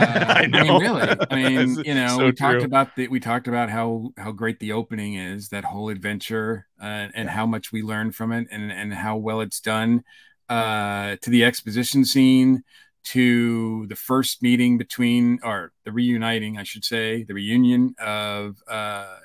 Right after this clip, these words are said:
Speaker 2: Indy and Marion, which is shot so well,
Speaker 1: Mm.
Speaker 2: um, and, and given so much care, um, to the, uh, the action pieces. Uh, we never even got a chance to talk about the basket scene and the,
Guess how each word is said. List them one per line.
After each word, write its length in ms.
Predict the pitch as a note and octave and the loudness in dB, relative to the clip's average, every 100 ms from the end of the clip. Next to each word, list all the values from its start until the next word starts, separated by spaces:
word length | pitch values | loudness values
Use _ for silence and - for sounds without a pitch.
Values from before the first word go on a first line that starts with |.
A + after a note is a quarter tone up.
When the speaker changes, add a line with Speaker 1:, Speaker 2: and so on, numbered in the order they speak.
| - | -6
Speaker 2:
Indy 540 | C#3 B2 A#2+ A#2+ A#2+ - | 2 4 6 4 2 -2
and 200 | A2 A2 | -6 -2
Marion, 580 | A#2 A#2+ B2 B2+ B2+ A2+ | 0 2 0 0 0 -2
which 160 | G2+ | -4
is 320 | A2 G#2 - _ _ _ _ _ | -10 -10 -12 _ _ _ _ _
shot 520 | - - D3 B2+ B2 - | -12 -4 2 4 2 0
so 440 | - - C3+ C3 | -4 0 4 4
well, 760 | B2+ A2+ A2 A#2 A#2+ A#2+ A#2 - - | 4 2 0 0 0 -4 -6 -12 -12
Speaker 1:
Mm. 40 | A2+ | -8
Speaker 2:
um, 920 | A2 A2 A2+ A2+ A2 A2+ A#2 A2 - - | -4 -4 -6 -8 -12 -16 -18 -18 -16 -6
and, 560 | B2 A#2 A2+ A2 A2+ - | -2 0 0 0 -4 -2
and 220 | A#2 A2+ | -2 0
given 260 | A#2+ A#2+ | 2 2
so 160 | A2 B2 | 0 0
much 220 | A#2+ A2+ | 0 -2
care, 500 | A#2 A#2 A2+ A2+ - | -2 0 2 0 -2
um, 540 | A#2+ A2 G#2+ G#2+ G#2 F#2+ _ - - - _ - | -2 0 -2 -2 -6 -8 _ -20 -20 -20 _ -8
to 840 | - C#3 C3+ C3 B2 A#2 A2+ A2+ A#2+ | 6 8 10 8 6 2 0 -4 -2
the, 840 | B2 A#2+ A#2 A2+ A2+ A2+ A2 G#2+ A2+ | 2 2 2 0 -2 -4 -4 -6 -8
uh, 380 | G#2+ G#2 F#2+ F#2+ | -6 -6 -8 -8
the 160 | A#2 A#2+ | -2 0
action 400 | A#2 - C3+ B2+ | 0 0 0 2
pieces. 680 | C3+ C3 - C3+ C3 B2 A#2+ | 4 4 4 2 2 0 -4
Uh, 320 | G#2 G2+ G2+ | -4 -4 -4
we 180 | A2 C3+ | 0 6
never 360 | C#3 D3 C3+ B2+ | 6 6 4 0
even 200 | A2+ G#2+ | 0 0
got 160 | A#2+ | 0
a 60 | G#2+ | 0
chance 280 | - G3+ F#3+ | -4 -4 -4
to 60 | |
talk 280 | A#2 A#2 A2 | -2 -2 -2
about 320 | G#2 G#2+ G2+ | -4 -4 -4
the 120 | - G2 | -8 -8
basket 520 | G#2 C3 - C3+ C3 | -4 -2 -2 -4 -4
scene 460 | - A#2 A#2+ B2 B2 | -2 0 2 2 2
and 180 | G#2+ | -2
the, 220 | G2 G2 | -6 -8